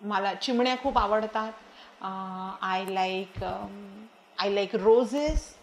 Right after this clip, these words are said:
मुझे गुलाब के फूल बहुत पसंद है. I like flowers, मुझे फ्लावर्स बहुत पसंद है. I like perfumes, मुझे परफ्यूम्स बहुत पसंद है. I like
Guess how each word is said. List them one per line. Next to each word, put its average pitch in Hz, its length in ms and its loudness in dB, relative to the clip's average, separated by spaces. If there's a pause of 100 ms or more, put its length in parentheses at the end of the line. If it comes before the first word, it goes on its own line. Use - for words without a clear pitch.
(360)
मुझे 190 640 -6
गुलाब 185 340 -2
के 240 60 2
फूल 262 200 -4
बहुत 262 280 0
पसंद 247 360 -4
है. 247 180 -4
I 196 120 -4
like 185 400 -6
flowers, 226 680 6
मुझे 185 200 -8
फ्लावर्स 196 500 0
बहुत 262 220 -6
पसंद 247 320 -8
है. 247 120 -8 (360)
I 226 140 4
like 220 320 0
perfumes, 254 600 0
मुझे 214 160 0
परफ्यूम्स 240 520 -2
बहुत 285 320 0
पसंद 262 400 -4
है. 262 240 -4 (340)
I 185 160 4
like 196 280 0